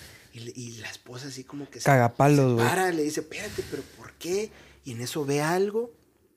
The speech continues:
Speaker 1: Y la esposa saca su lámpara como de, de esas de, de anuncio de televisión, güey.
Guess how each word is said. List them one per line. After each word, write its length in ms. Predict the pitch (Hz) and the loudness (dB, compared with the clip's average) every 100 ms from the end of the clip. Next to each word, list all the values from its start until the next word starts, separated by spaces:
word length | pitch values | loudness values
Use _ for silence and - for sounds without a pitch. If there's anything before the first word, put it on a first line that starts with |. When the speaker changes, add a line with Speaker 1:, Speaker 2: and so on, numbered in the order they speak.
| _ _ _ _ _ _ _ _ _ _ _ _ _ - - - | _ _ _ _ _ _ _ _ _ _ _ _ _ -20 -20 -20
Speaker 1:
Y 100 | - | -14
la 100 | 123 | -10
esposa 380 | 113 - 127 151 | -10 -10 -10 -8
saca 320 | 135 - - | -6 -6 -6
su 140 | 180 190 | -2 2
lámpara 440 | 185 185 185 185 | 2 0 -2 -4
como 260 | 165 127 117 | -4 -6 -4
de, 320 | 113 110 107 | -6 -6 -8
de 100 | 110 | -8
esas 220 | 135 160 | -6 -4
de, 280 | 135 117 113 | 0 -2 -2
de 100 | 113 | -6
anuncio 320 | 123 131 143 | -4 -4 -2
de 60 | 175 | -4
televisión, 560 | 170 127 107 107 143 190 | -2 -4 -4 -6 -6 -6
güey. 160 | 330 | -10